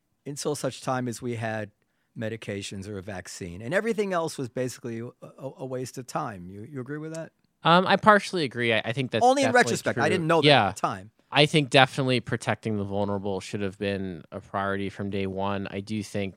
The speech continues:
Speaker 2: the lo-, lockdowns and shutdowns, certainly nationwide in different localities, went on too long.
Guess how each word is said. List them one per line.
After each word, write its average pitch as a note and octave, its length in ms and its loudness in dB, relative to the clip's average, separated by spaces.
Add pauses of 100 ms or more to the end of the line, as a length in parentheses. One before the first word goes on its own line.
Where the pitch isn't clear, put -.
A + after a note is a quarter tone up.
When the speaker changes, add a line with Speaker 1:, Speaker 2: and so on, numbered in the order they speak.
(120)
Speaker 2:
the G2 400 -8 (280)
lo-, G2+ 340 -6
lockdowns G#2 560 -2
and G2+ 100 -6
shutdowns, G2+ 540 -4
certainly F#2+ 380 -6
nationwide G2 880 -2
in G2 240 -8
different F#2+ 260 -8
localities, G2 600 -4
went G2 120 -2
on G2 160 -2
too - 160 -8
long. A#2+ 400 6